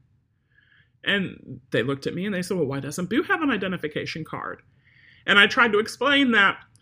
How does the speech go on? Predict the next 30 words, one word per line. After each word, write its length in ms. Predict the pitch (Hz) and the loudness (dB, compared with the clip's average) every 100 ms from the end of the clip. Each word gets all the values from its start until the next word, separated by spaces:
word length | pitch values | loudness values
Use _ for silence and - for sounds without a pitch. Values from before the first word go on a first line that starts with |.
| _ _ _ 185 | _ _ _ 8
there 180 | 233 | 8
is 260 | - 240 233 | 10 8 8
no 540 | 233 202 185 202 277 - - | 4 4 4 2 2 0 2
identification 640 | 247 156 269 330 349 370 | 4 4 2 2 2 0
card 260 | 302 226 208 | 0 2 4
that 100 | - | 2
makes 200 | 170 165 | -2 -2
it 120 | - | 0
legitimate. 480 | 214 214 277 302 160 | 2 2 2 2 2
It's 180 | 185 208 | 0 -2
not 240 | 196 196 | 0 0
like 140 | 233 233 | 0 -2
a 60 | |
driver's 420 | 220 254 294 277 - | 0 0 0 -4 -4
license. 540 | 180 - - - - _ _ _ _ _ _ _ _ - | -4 -6 -16 -20 -20 _ _ _ _ _ _ _ _ -12
It's 200 | 160 160 | -8 -8
just 260 | - 151 - | -6 -6 -6
an 60 | 185 | -6
identification 640 | 175 175 185 202 208 214 | -4 -6 -6 -6 -6 -8
card. 300 | - 101 - _ _ _ _ - - - | -8 -8 -10 _ _ _ _ -20 -16 -4
And 160 | 190 | 0
they 140 | 196 202 | 0 2
said, 180 | 240 | 0
"Well, 480 | 214 196 185 180 - _ | 2 2 0 -2 -8 _
you're 200 | 196 233 | 2 4
just 180 | 233 220 | 4 0
saying 200 | 208 196 | 0 0
that 100 | 147 | -2
because 440 | 180 - 160 156 | -4 -2 -2 -2
Boo 440 | 160 214 220 202 | -2 2 4 4